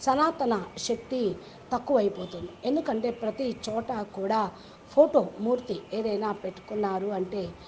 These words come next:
దాని లోపల భూత ప్రేతాలు, విధర్మీలు, ఆ, భూత ప్రేతాల్లో ప్రవేశిస్తూనే ఉన్నారు. మరి హిందువుల్లో లక్షల మందిరాలు పడగొట్టిన ముసల్మాన్లు మసీదులు తయారు చేసిన దానికి కారణం ఏంటి అంటే, ధర్మగ్లానియే కదా.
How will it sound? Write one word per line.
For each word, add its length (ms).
దాని 280
లోపల 360
భూత 320
ప్రేతాలు, 540
విధర్మీలు, 920
ఆ, 60
భూత 300
ప్రేతాల్లో 680
ప్రవేశిస్తూనే 880
ఉన్నారు. 440
మరి 360
హిందువుల్లో 680
లక్షల 420
మందిరాలు 640
పడగొట్టిన 640
ముసల్మాన్లు 680
మసీదులు 640
తయారు 500
చేసిన 420
దానికి 320
కారణం 460
ఏంటి 360
అంటే, 280
ధర్మగ్లానియే 880
కదా. 260